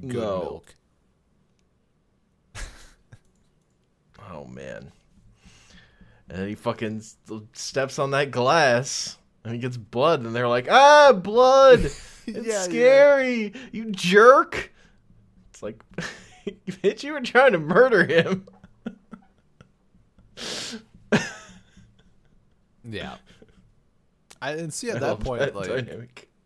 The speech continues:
Speaker 1: even
Speaker 2: Those
Speaker 1: when it
Speaker 2: fucking weirdo kids.
Speaker 1: See, as soo-, even when they said, like, "Ew, blood," like, I still thought it was, like, a, hi-, in his head. And he
Speaker 2: Mm-hmm.
Speaker 1: was, like, manifesting, like, "Oh, I've been hurt,"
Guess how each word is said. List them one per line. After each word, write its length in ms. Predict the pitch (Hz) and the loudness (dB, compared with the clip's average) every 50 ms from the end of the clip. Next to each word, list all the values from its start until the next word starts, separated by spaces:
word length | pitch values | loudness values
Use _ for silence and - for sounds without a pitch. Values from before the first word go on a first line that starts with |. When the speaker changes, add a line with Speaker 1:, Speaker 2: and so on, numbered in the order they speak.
| _ - - | _ -20 -16
Speaker 1:
even 220 | - 127 131 180 | -16 -14 -12 -12
Speaker 2:
Those 80 | 190 165 | -10 -8
Speaker 1:
when 100 | 151 147 | -8 -8
it 80 | 135 120 | -8 -12
Speaker 2:
fucking 280 | 104 _ - 107 98 90 | -12 _ -14 -14 -12 -12
weirdo 420 | 98 98 98 101 104 98 95 92 | -12 -10 -10 -8 -8 -8 -10 -12
kids. 440 | 92 - - 101 101 95 98 107 - _ _ _ _ _ _ _ _ _ _ _ | -14 -14 -12 -12 -12 -14 -16 -20 -20 _ _ _ _ _ _ _ _ _ _ _
Speaker 1:
See, 320 | _ - - 156 156 156 - | _ -18 -16 -14 -16 -14 -12
as 160 | - 143 123 | -12 -10 -10
soo-, 200 | - - 156 165 | -10 -10 -10 -12
even 300 | 151 151 156 160 170 185 | -12 -12 -14 -14 -14 -12
when 140 | 175 170 160 156 | -12 -12 -10 -8
they 220 | 160 151 147 139 | -8 -8 -8 -10
said, 180 | 120 120 - 143 | -14 -14 -16 -14
like, 180 | 135 127 135 147 | -12 -12 -14 -14
"Ew, 280 | 185 214 226 226 214 185 | -16 -16 -16 -14 -16 -16
blood," 440 | 165 175 185 202 214 202 175 131 | -16 -14 -14 -12 -12 -12 -14 -16
like, 460 | 113 104 104 104 101 98 87 _ _ _ _ _ _ _ _ _ _ _ _ _ _ _ _ _ | -12 -10 -10 -10 -10 -12 -16 _ _ _ _ _ _ _ _ _ _ _ _ _ _ _ _ _
I 120 | - 123 147 | -18 -18 -16
still 240 | - - - 170 120 | -16 -14 -16 -16 -14
thought 240 | - 107 98 98 | -12 -10 -10 -10
it 60 | 98 90 | -10 -12
was, 180 | 90 92 92 | -14 -16 -14
like, 180 | 98 95 92 92 | -14 -14 -14 -14
a, 160 | 98 90 85 - 95 | -14 -14 -14 -16 -16
hi-, 160 | 107 117 104 - | -16 -16 -16 -16
in 140 | 104 117 110 | -16 -16 -16
his 200 | 104 87 85 85 | -16 -18 -18 -18
head. 280 | - 104 104 104 80 - 62 62 _ _ - _ _ _ _ - _ _ _ _ _ _ _ _ _ _ - _ | -16 -14 -14 -14 -14 -18 -20 -20 _ _ -20 _ _ _ _ -20 _ _ _ _ _ _ _ _ _ _ -20 _
And 100 | 90 90 | -16 -16
he 80 | 98 95 | -14 -14
Speaker 2:
Mm-hmm. 80 | 82 | -14
Speaker 1:
was, 100 | 80 76 | -14 -14
like, 200 | - 101 95 87 90 | -14 -14 -14 -14 -16
manifesting, 640 | 92 90 92 92 _ 95 95 90 - - 98 92 | -16 -16 -16 -16 _ -16 -16 -16 -16 -18 -20 -18
like, 180 | 87 85 85 85 | -16 -16 -16 -14
"Oh, 140 | 82 98 92 | -14 -14 -14
I've 120 | 82 80 | -14 -14
been 140 | 78 76 - | -16 -20 -20
hurt," 360 | - - - 107 92 82 - | -20 -20 -20 -18 -18 -18 -20